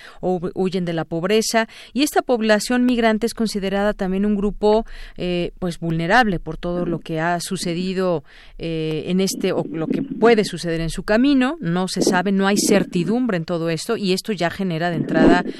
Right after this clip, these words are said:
una inquietud en ellos. ¿Tienen cambios en sus patrones culturales, por ejemplo, familiares, sociales? Están emprendiendo una nueva vida, pero esa nueva vida no precisamente es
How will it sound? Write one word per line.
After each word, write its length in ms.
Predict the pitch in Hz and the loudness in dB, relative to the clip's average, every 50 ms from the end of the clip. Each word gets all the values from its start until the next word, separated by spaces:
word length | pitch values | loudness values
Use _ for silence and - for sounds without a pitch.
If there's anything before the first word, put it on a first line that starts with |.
| - - - - | -12 -12 -6 -4
una 340 | 180 185 185 180 180 175 - - | -2 0 0 0 0 -2 -2 -2
inquietud 760 | 190 175 175 170 - - 175 160 - - 180 175 180 160 - - - - - - - | 0 0 0 0 0 -2 -4 -4 -2 -4 -6 -6 -6 -8 -10 -16 -20 -20 -20 -14 -8
en 220 | - 175 170 170 170 | -4 -2 0 0 0
ellos. 260 | 170 165 160 160 - | 0 0 -2 -2 -2
¿Tienen 300 | - 233 233 240 254 240 | 0 0 2 4 2 2
cambios 460 | - 233 214 214 226 214 226 214 - | 4 4 6 6 6 4 2 0 0
en 80 | 196 165 | -2 -2
sus 160 | 175 160 - | -4 -6 -6
patrones 460 | - 165 - 190 196 190 196 190 - | -6 -6 -4 -2 -2 -2 -2 -2 -4
culturales, 680 | - 190 175 147 - 175 175 180 170 175 196 226 220 - | -2 -4 -4 -2 -2 0 2 4 4 4 2 0 -4 -6
por 160 | - 180 165 | -6 -8 -8
ejemplo, 400 | 151 - - 180 175 170 196 214 | -8 -6 -6 -6 -6 -4 -6 -8
familiares, 680 | - - 185 170 165 156 156 170 175 175 175 180 196 196 - | -6 -4 -4 -2 -2 -2 -2 -2 0 0 0 0 -2 -4 -6
sociales? 520 | - 160 - - 175 170 175 180 175 - | -8 -8 -6 -4 -4 -2 -4 -4 -6 -8
Están 240 | 175 - 214 226 254 | -6 -4 -4 -2 -2
emprendiendo 640 | 254 214 196 185 175 180 190 196 190 220 220 214 - - - - - - _ _ - | -2 -2 -2 -2 -2 0 0 0 2 2 2 0 -2 -8 -20 -20 -20 -20 _ _ 0
una 280 | 226 233 240 254 240 | 2 2 4 4 4
nueva 320 | 220 214 214 208 202 202 208 | 4 6 4 6 6 4 4
vida, 360 | 220 269 294 254 226 170 - - - - - - | 4 2 2 2 2 0 -2 -6 -20 -20 -10 -2
pero 160 | - 190 196 | 0 2 2
esa 160 | 208 - 233 | 2 2 2
nueva 300 | 220 220 226 214 226 226 | 2 4 4 4 4 4
vida 480 | 214 214 226 226 202 226 220 220 214 - | 4 4 2 2 4 4 4 4 2 0
no 240 | - 190 185 202 208 | 0 0 2 2 0
precisamente 1120 | 202 214 208 202 - 214 196 - 208 190 190 196 196 202 196 - - 190 190 190 185 175 - - - - - _ - | 0 0 -2 -2 -2 -4 -4 -2 -2 0 0 0 0 0 -2 -2 -2 -2 0 0 -2 -4 -6 -12 -20 -20 -18 _ -6
es 260 | 175 185 185 185 | -2 -2 -2 -2